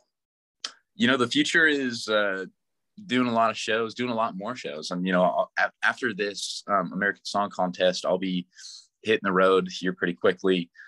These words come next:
doing festivals and, and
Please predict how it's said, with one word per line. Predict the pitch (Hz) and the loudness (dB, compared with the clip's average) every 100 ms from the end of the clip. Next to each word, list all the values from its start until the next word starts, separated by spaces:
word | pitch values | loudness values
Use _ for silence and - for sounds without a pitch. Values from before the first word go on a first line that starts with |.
| _ _ - 80 | _ _ -18 -6
doing | 87 98 92 87 | 0 2 2 0
festivals | - 104 92 101 92 87 82 80 82 - | 2 0 0 -2 2 2 2 -2 -6 -8
and, | 76 76 | -8 -6
and | - 85 | -2 0